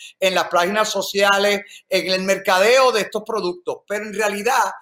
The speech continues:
nosotros estamos, ba-, eso es la sombrilla bajo la cual están.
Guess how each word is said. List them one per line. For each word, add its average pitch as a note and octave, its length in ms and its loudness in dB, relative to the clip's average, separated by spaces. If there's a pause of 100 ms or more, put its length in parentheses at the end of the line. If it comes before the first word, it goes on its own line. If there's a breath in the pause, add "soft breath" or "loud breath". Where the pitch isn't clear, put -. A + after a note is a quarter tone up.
(200 loud breath)
nosotros G3+ 400 -2
estamos, C4 340 -2
ba-, A3+ 180 -10
eso G3 220 -4
es G3 120 -4
la A#3+ 140 -2
sombrilla G#3+ 680 -2
bajo F#3 220 2
la E3+ 160 0
cual F3+ 180 0
están. A#3+ 520 -2